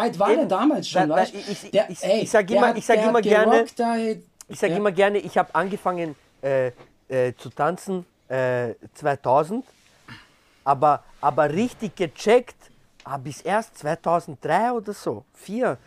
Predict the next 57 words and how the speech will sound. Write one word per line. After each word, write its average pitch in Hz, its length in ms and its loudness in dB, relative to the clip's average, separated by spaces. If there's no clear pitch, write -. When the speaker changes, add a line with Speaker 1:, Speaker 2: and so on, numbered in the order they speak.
Speaker 2:
dass 165 200 -2
es 160 100 -8
um 160 200 -6
Musik 156 420 0
Speaker 1:
Ja, 143 60 -2
ja. 139 60 -6
Speaker 2:
geht, 185 240 2
dass 151 160 -2
Speaker 1:
Ja. 160 60 -8
Speaker 2:
es - 100 -20
um 143 220 -14
Catchen 190 500 -4
geht 170 340 -2
und 160 80 -8
alles. 165 240 0
Und 165 60 -6
eben 220 180 0
so 208 180 0
wie 220 80 -6
du 202 100 -6
sagst, 202 300 0
Speaker 1:
Ja. 135 60 -8
Speaker 2:
Mike, 135 200 -4
damals, 220 400 -2
das, 151 140 -10
das - 180 -16
hast 196 160 -10
du 147 60 -10
nicht - 100 -18
gecheckt. - 380 -14
So, 104 260 -6
weißt 190 160 -4
du, 247 40 -8
was 247 80 -10
ich 233 140 -14
meine? 90 240 -10
So, 95 200 -20
weil 117 180 -4
du 139 140 2
Speaker 1:
Ja, 160 260 -6
ja, - 120 -6
Speaker 2:
weil 143 80 2
auf 143 120 0
Speaker 1:
eben, 160 80 -2
Speaker 2:
einem 156 80 -2
Speaker 1:
ja, 151 100 0
Speaker 2:
anderen 165 220 -2
Speaker 1:
ja. 139 60 -14
Speaker 2:
Film 185 180 -6
Speaker 1:
Das 220 100 -6
Speaker 2:
warst. 170 240 0
Speaker 1:
stimmt 185 200 -8
schon, 160 100 -6
Speaker 2:
So, 160 40 -10
Speaker 1:
ja. - 80 -10
Speaker 2:
weiß 156 160 -8
nicht. 92 120 -14